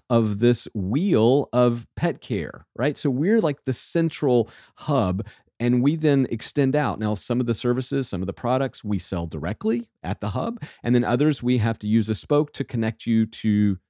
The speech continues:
another service provider or product sales. And, and that's really where we, we failed. We walled ourselves off early on in our profession. And I think that's led to some of this bad actors like counterfeit and fake.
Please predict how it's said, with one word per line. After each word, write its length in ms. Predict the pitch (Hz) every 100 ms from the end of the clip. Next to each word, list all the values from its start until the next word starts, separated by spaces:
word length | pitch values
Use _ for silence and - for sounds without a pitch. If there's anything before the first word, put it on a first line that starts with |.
| -
another 400 | 95 95 98 85 _ _ _ _ _
service 320 | - 87 87
provider 520 | - 85 85 85 82
or 180 | - 85
product 400 | 80 78 78 73
sales. 460 | - 110 78 - _ - - _
And, 140 | 120 120
and 120 | 120
that's 260 | 131 151 -
really 240 | 139 139
where 460 | 113 110 113 113 107 - -
we, 380 | 110 110 107 - -
we 120 | 107
failed. 440 | 95 82 64 - - _
We 460 | - 110 113 107 98
walled 320 | 95 110 127
ourselves 420 | 143 139 131 127 120
off 360 | 95 107 - _
early 320 | 113 120 127
on 400 | - 110 101 107 -
in 400 | 98 101 101 101 -
our 100 | 98
profession. 640 | 104 107 85 76 - 98 - _ -
And 360 | 107 104 101 98
I 120 | - 98
think 200 | 131 117
that's 240 | 110 -
led 500 | 98 92 127 135 117
to 340 | - 110 123 95
some 180 | -
of 60 | 117
this 140 | 117
bad 260 | - 101 117
actors 340 | 110 156 131
like 200 | 113 113
counterfeit 600 | - - 107 113 - 123
and 160 | 123 131
fake. 420 | 127 226 - _